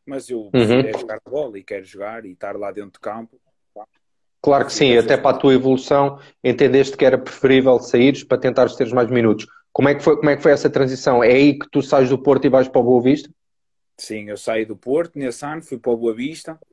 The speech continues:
Speaker 1: e depois no Boa Vista tive um ano, só que era muito difícil, porque o trabalho do meu pai não se adaptava aos horários do treino e assim, e depois era
Speaker 2: Uhum.
Speaker 1: prejudicado no,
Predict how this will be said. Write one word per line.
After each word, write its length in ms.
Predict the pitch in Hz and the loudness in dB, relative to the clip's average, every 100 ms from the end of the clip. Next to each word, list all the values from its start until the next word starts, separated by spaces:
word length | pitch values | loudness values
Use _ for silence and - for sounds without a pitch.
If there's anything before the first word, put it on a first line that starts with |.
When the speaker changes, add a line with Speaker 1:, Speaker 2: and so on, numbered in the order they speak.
| _ _ _ _ | _ _ _ _
Speaker 1:
e 40 | 120 | -20
depois 300 | 110 123 120 | -6 -4 -4
no 120 | 120 | -4
Boa 160 | 131 127 | -2 -2
Vista 280 | 135 - 131 | -4 -4 -8
tive 220 | 143 135 | -8 -12
um 140 | 139 147 | -10 -10
ano, 240 | 160 156 | -10 -12
só 200 | - 156 | -10 -10
que 100 | 160 | -6
era 140 | 156 | -6
muito 260 | 156 151 - | -8 -14 -20
difícil, 520 | 131 135 175 - 95 | -20 -20 -18 -16 -18
porque 260 | - 98 104 | -18 _ -20
o 40 | |
trabalho 400 | - 104 104 101 | -10 -8 -8 -12
do 60 | 95 | _
meu 140 | 104 | -16
pai 180 | - 101 | -14 -14
não 100 | 101 | -16
se 120 | - | -14
adaptava 480 | 104 104 - 107 101 | -12 -12 -12 -12 -12
aos 120 | 101 101 | -12 -10
horários 400 | 98 101 98 92 | -10 -12 -14 -20
do 100 | _ | _
treino 360 | 104 113 110 | -8 -8 -8
e 80 | 98 | -14
assim, 440 | 95 - 110 104 101 | -18 -14 -14 -14 -20
e 60 | |
depois 260 | _ 104 101 | _ -6 -2
era 180 | 110 127 | -2 -4
Speaker 2:
Uhum. 20 | |
Speaker 1:
prejudicado 800 | 120 - _ 107 117 117 104 101 | -10 -20 _ -14 -10 -10 -10 -18
no, 280 | 98 98 | _ -20